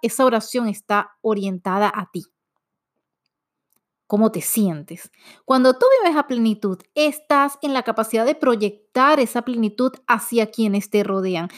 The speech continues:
y vas a ver que no hay necesidad alguna de orar por los demás. Y esto para nada es egoísmo, no quiero que me malinterpretes. Cuando tú sientes la necesidad de orar por otras personas, eh, quiero que mires cómo te afecta a ti la situación.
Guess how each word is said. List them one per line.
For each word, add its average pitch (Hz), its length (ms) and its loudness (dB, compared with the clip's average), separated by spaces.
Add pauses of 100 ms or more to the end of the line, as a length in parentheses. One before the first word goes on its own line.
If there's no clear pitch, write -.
(160)
y 311 120 2
vas 339 140 4
a 381 120 6
ver 262 260 4
que 285 160 0
no 226 300 4
hay 233 180 2
necesidad 190 800 -4
alguna 233 540 0
de 285 80 2
orar 165 280 0
por 180 120 -6
los 202 140 -4
demás. 277 440 -4 (280)
Y 302 80 0
esto 339 220 0
para 254 280 2
nada 262 380 2
es 233 100 0
egoísmo, 208 640 2
no 185 180 -6
quiero 220 300 -4
que 190 100 -8
me 180 100 -8
malinterpretes. 160 880 -14 (280)
Cuando 220 280 2
tú 311 120 0
sientes 302 520 2
la 208 120 4
necesidad 202 560 0
de 202 80 0
orar 202 260 0
por 240 140 -2
otras 247 240 -2
personas, 247 600 -2 (520)
eh, 240 160 4 (200)
quiero 339 340 4
que 359 120 4
mires 254 640 4
cómo 302 380 2
te 254 100 0
afecta 220 380 -2
a 240 40 -6
ti 247 140 -6
la 240 140 -2
situación. 175 680 -12